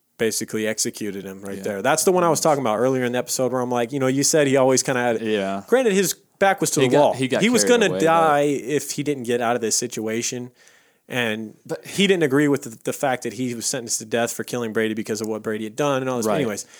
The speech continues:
Speaker 1: he killed an innocent man here. That guy,
Speaker 2: Yeah. I
Speaker 1: you
Speaker 2: mean,
Speaker 1: know,
Speaker 2: you
Speaker 1: he
Speaker 2: could
Speaker 1: was just
Speaker 2: argue
Speaker 1: a deputy doing his job. He wasn't even rude or anything to Billy. He was good to him.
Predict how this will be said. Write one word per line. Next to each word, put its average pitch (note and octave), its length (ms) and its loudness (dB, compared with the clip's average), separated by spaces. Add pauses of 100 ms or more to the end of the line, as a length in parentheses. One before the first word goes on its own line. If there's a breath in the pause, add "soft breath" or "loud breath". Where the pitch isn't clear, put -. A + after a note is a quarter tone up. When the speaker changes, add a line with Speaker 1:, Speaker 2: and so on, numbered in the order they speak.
(400 loud breath)
Speaker 1:
he F#3+ 160 0
killed F#3+ 320 4
an D3+ 80 2
innocent C3+ 340 0
man G#2+ 260 -4
here. G2 260 -12
That D3 160 0
guy, D3+ 240 4
Speaker 2:
Yeah. G2+ 220 -6 (440)
I - 80 -6
Speaker 1:
you D3 60 -2
Speaker 2:
mean, E3 120 -2
Speaker 1:
know, F3 40 -2
Speaker 2:
you G3 60 0
Speaker 1:
he F3+ 60 2
Speaker 2:
could G3+ 40 6
Speaker 1:
was D#3+ 100 4
just D#3+ 160 4
Speaker 2:
argue D#3+ 120 4
Speaker 1:
a - 20 0
deputy E3 340 4
doing C3+ 260 2
his A#2 140 0
job. A2+ 380 2
He B2 80 -4
wasn't C3 240 0
even A#2+ 320 -4
rude C3 280 0
or A#2 140 0
anything A#2+ 500 -6
to - 120 -12
Billy. A2 320 -2
He A2 80 -4
was A2 100 -10
good A#2+ 220 -4
to A#2+ 160 -6
him. A2 140 -8